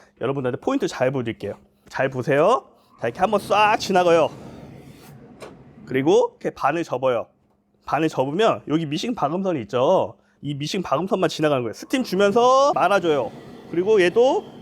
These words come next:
여기까지 가서 얘를 같이 당기면서 말아줘요. 그럼 이 목이 착 감기는 거죠. 목이. 그러면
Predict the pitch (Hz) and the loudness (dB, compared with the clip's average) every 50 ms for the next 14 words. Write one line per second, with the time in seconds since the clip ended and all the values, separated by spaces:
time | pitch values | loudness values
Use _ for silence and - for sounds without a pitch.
0 | - - 170 165 202 196 190 180 165 175 240 202 175 190 208 208 - 180 180 - | -4 -4 -2 0 0 0 2 0 0 2 2 2 2 2 0 2 0 0 -2 0
1 | 247 240 262 240 247 254 262 247 247 240 240 294 226 151 143 151 151 143 139 123 | -4 -4 -2 0 -2 -2 -2 -2 -2 -2 0 0 2 2 2 2 2 0 0 -2
2 | 113 107 101 - - - - - - - - - - - - 156 156 156 147 139 | -2 -4 -8 -12 -16 -18 -20 -20 -20 -20 -20 -20 -20 -14 -8 -8 -6 -6 -4 -4
3 | 147 165 175 196 220 247 330 - - _ _ _ - - - - - - - - | -4 -4 -2 -2 -2 -2 -2 -4 -8 _ _ _ -12 -10 -10 -10 -12 -14 -10 -8
4 | 135 131 120 123 120 113 104 101 95 101 95 - _ _ _ _ _ - 110 123 | -8 -6 -6 -6 -8 -8 -10 -10 -12 -12 -14 -16 _ _ _ _ _ -6 -4 -4
5 | 113 98 90 - _ _ _ _ _ _ _ _ _ _ _ _ - - 160 180 | -4 -6 -10 -14 _ _ _ _ _ _ _ _ _ _ _ _ -4 0 0 0
6 | 175 185 226 262 415 | 0 0 -2 -4 -6